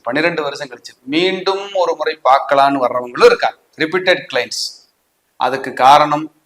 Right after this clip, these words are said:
நம்ம அன்னைக்கு சொல்லி வச்ச அந்த வாக்கு, அந்த விதிகளின்படி பேசணும். சும்மா வாய்க்கு வந்தது ஜோசியம் சொல்லிடாதீங்க, தயவு செஞ்சு கெட்டு போயிடும். இந்த கிரகம் இப்படி இருந்தா இதுதான் ரூல். கிளையண்ட் ஒத்துக்கிறாங்க, ஒத்துக்கல, அதை பத்தி நீங்க கவலைப்படாதீங்க.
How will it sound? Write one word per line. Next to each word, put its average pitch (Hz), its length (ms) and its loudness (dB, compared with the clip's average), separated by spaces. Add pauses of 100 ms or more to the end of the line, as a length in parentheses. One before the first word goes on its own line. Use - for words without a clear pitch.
(300)
நம்ம 113 240 -2
அன்னைக்கு 143 340 -2
சொல்லி 160 280 -6
வச்ச 151 240 -4
அந்த 113 140 -10
வாக்கு, 113 540 0 (200)
அந்த 117 260 -6
விதிகளின்படி 175 760 -2
பேசணும். - 380 -12 (360)
சும்மா 202 360 2
வாய்க்கு 196 420 4
வந்தது 185 300 0
ஜோசியம் 156 420 -6
சொல்லிடாதீங்க, 131 580 -8
தயவு 139 340 -2
செஞ்சு 170 400 -10
கெட்டு 139 220 -8
போயிடும். 120 300 -12 (1120)
இந்த 120 540 -4
கிரகம் 165 320 2
இப்படி 165 200 -2
இருந்தா 180 520 2
இதுதான் 147 400 4
ரூல். 180 340 2 (760)
கிளையண்ட் 180 260 4
ஒத்துக்கிறாங்க, 165 680 2
ஒத்துக்கல, 131 420 -6
அதை 127 240 2
பத்தி - 180 -8
நீங்க 147 180 -4
கவலைப்படாதீங்க. 123 640 0